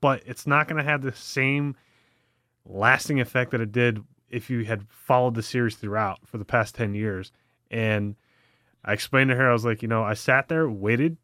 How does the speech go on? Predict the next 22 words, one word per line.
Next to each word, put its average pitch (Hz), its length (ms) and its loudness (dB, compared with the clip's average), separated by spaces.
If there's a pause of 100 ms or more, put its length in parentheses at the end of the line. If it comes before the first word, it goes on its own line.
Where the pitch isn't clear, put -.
(400)
at, 107 100 -8 (220)
for 123 200 -2
the 117 80 4
end 113 140 2
credits." 151 320 -2
I'm 113 80 -2
like, 110 160 -2
"No, 127 160 4
this, 110 140 -4
this 120 200 -8
is, 107 140 -14 (220)
no, 104 180 -4
there's, 107 240 -6
there's 127 160 2
an 131 60 2
end 117 140 2
credits," 117 340 -2
and 101 260 -6 (720)
no, 156 200 4
that 165 40 6
was 151 140 4
it. 165 260 4